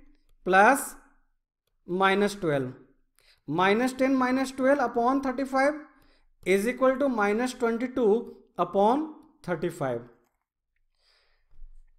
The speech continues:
इसको भी स्टैंडर्ड फॉर्म में लिखेंगे, माइनस ट्वेल्व बाई थर्टी फाइव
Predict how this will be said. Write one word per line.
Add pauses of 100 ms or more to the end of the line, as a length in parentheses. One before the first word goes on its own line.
इसको
भी
स्टैंडर्ड
फॉर्म
में
लिखेंगे,
माइनस
ट्वेल्व
बाई (100)
थर्टी
फाइव